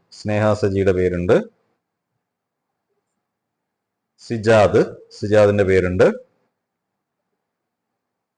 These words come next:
സജി ജോർജ്, സജി ജോർജിന്റെ പേരുണ്ട്. ഷാജി, ഷാജിയുടെ പേരുണ്ട്. ഇജാസ്,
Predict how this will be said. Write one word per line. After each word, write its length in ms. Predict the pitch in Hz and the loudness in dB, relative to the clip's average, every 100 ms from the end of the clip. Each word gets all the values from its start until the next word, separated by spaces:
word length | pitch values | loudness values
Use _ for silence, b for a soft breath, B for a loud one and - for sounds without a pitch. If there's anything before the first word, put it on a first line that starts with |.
| _ _ _ _ _ _ _ _ _ _ _ _ _ _ _ _ | _ _ _ _ _ _ _ _ _ _ _ _ _ _ _ _
സജി 380 | _ 123 113 110 | _ -2 -2 -2
ജോർജ്, 500 | 98 101 101 95 180 - _ | -2 2 2 0 -6 -8 _
സജി 340 | - 107 101 | -4 -4 -2
ജോർജിന്റെ 440 | 98 101 95 101 98 | 0 0 0 -2 -2
പേരുണ്ട്. 500 | 92 87 90 104 220 - _ _ _ _ _ _ _ _ _ _ _ _ _ _ _ _ _ _ _ _ _ _ _ _ _ _ _ _ _ - | 0 -2 0 0 0 -4 _ _ _ _ _ _ _ _ _ _ _ _ _ _ _ _ _ _ _ _ _ _ _ _ _ _ _ _ _ -6
ഷാജി, 580 | 110 107 110 104 - - _ | -2 2 0 0 -6 -10 _
ഷാജിയുടെ 480 | - 101 98 101 101 | -4 0 0 0 0
പേരുണ്ട്. 560 | 95 92 90 85 90 175 - _ _ _ _ _ _ _ _ _ _ _ _ _ _ _ _ _ _ _ _ _ _ _ _ _ _ _ _ _ _ _ _ _ _ _ _ _ _ | 0 0 -2 -2 0 -2 -4 _ _ _ _ _ _ _ _ _ _ _ _ _ _ _ _ _ _ _ _ _ _ _ _ _ _ _ _ _ _ _ _ _ _ _ _ _ _
ഇജാസ്, 560 | 110 101 110 104 92 | -12 -2 2 2 2